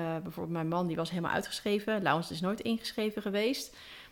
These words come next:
Nou, het blijkt dat je dus een afspraak moet maken bij de gemeente. Nou, zo'n afspraak, dat, dat gaat alweer vier tot zes weken overheen. En dan nog dat B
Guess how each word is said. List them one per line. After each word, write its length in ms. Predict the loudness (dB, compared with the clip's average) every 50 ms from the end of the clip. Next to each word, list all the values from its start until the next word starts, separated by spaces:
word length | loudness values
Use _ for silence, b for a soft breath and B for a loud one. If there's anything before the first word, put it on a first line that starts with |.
| B B 2
Nou, 140 | 2 2
het 100 | 2 4
blijkt 160 | 4 4 4 4
dat 80 | 2
je 60 | 0
dus 100 | -4 -4
een 140 | -4 0 0 0
afspraak 380 | 0 2 0 0 0 2 2
moet 120 | 2 4 4
maken 280 | 4 2 2 0 0
bij 100 | 0 0
de 80 | 0 0
gemeente. 480 | 0 0 2 2 2 2 2 0 2
Nou, 140 | 0 0 0
zo'n 140 | 0 -2 -2
afspraak, 320 | -4 -4 -2 -4 -4 -2
dat, 200 | -2 -6 -4 -2
dat 160 | -4 -4 -4 -2
gaat 220 | -4 -4 -2 -2
alweer 220 | -2 -2 -2 -2
vier 180 | -2 -2 -2 -2
tot 120 | -2 -2
zes 220 | -2 -2 -2 -2 0
weken 280 | 0 0 2 2 0
overheen. 460 | 0 0 0 0 0 0 2 2 2 2
En 140 | 0 0
dan 140 | 2 4 4
nog 120 | 4 2 0
dat 120 | 0 0
B 60 | 0